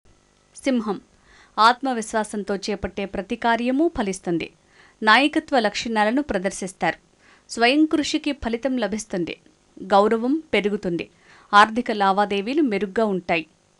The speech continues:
ఆరోగ్యం బావుంటుంది. కన్య. అకారణ విరోధాలకు ఆస్కారముంది. మీ తప్పు లేకున్నా ఇతరుల కారణంగా ఇబ్బందులు పడతారు. ప్రతి సందర్భంలోనూ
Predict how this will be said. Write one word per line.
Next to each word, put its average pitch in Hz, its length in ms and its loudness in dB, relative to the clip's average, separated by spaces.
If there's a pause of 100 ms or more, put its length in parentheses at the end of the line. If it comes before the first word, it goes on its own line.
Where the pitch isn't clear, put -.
(100)
ఆరోగ్యం 220 520 0
బావుంటుంది. 185 640 -2 (1700)
కన్య. 196 260 2 (640)
అకారణ 285 520 6
విరోధాలకు 233 640 0
ఆస్కారముంది. 196 720 0 (360)
మీ 247 120 0
తప్పు 247 380 2
లేకున్నా 269 560 2
ఇతరుల 262 480 0
కారణంగా 214 560 0
ఇబ్బందులు 214 480 -4
పడతారు. 180 420 -4 (540)
ప్రతి 214 240 0
సందర్భంలోనూ 226 720 -2